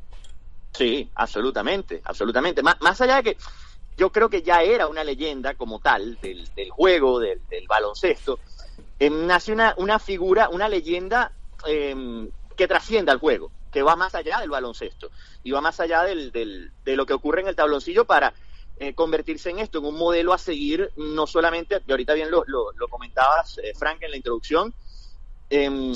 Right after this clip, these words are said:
en un modelo de, de, de, de éxito, eh, en los negocios, por ejemplo. Eh, Kobe Bryant quería,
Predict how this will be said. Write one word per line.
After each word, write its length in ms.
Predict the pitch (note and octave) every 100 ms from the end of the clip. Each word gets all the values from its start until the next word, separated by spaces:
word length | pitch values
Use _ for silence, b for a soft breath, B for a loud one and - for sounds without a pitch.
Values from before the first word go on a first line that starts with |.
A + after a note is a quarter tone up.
| -
en 140 | C#3+
un 140 | C#3+ D#3
modelo 420 | E3+ F3 F#3 G#3
de, 380 | E3 C3+ B2 -
de, 300 | A#2+ A#2 G2+
de, 300 | A#2 A2+ -
de 200 | C3+ C#3
éxito, 580 | D3+ F#3+ - F#3+ F#3 - - -
eh, 200 | - -
en 160 | C3 C#3
los 100 | C3
negocios, 680 | A#2 C3 - C#3 D3 - -
por 120 | A#2+
ejemplo. 520 | D#3 F#3 C3+ C#3+ D#3 - -
Eh, 180 | G2+ F#2+
Kobe 240 | - D3 D#3+
Bryant 340 | E3 E3+ F3+
quería, 520 | - B2+ D3+ D#3+ F#3